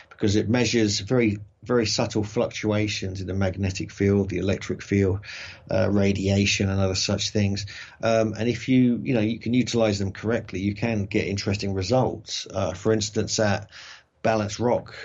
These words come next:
which is the, the massive dolmen in, in New York State. <clears throat> We were, I was there just a few months ago with David Childress. We were doing an Ancient Alien show, and I took it with me,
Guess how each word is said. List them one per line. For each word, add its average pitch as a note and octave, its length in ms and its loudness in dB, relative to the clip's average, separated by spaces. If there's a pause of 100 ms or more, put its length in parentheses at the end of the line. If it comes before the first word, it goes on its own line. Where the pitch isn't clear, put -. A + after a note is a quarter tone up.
(160)
which F#2+ 240 -6
is - 140 -4
the, F#2+ 220 0
the F2+ 100 -4
massive G2 460 0
dolmen G2 440 2
in, E2 200 -6
in F2+ 120 -2
New F#2+ 100 4
York F#2 260 0
State. - 420 0 (420)
<clears throat> - 60 4 (320)
We A2+ 140 2
were, G#2 160 2
I F#2 40 4
was G2 120 0
there G#2+ 220 2 (100)
just - 140 -12
a - 40 -12
few A2+ 140 0
months A2 300 0
ago G2+ 200 0
with F#2+ 140 -4
David F#2+ 300 0
Childress. G2+ 440 0
We G2 60 -4
were F2 60 -4
doing G2+ 260 2
an G2 120 -4
Ancient G2+ 340 -2
Alien G#2 340 2
show, G2 480 0
and G2+ 100 -6
I G2+ 60 0
took A2+ 240 0
it F#2+ 100 0
with D3 220 2
me, G#2+ 300 -4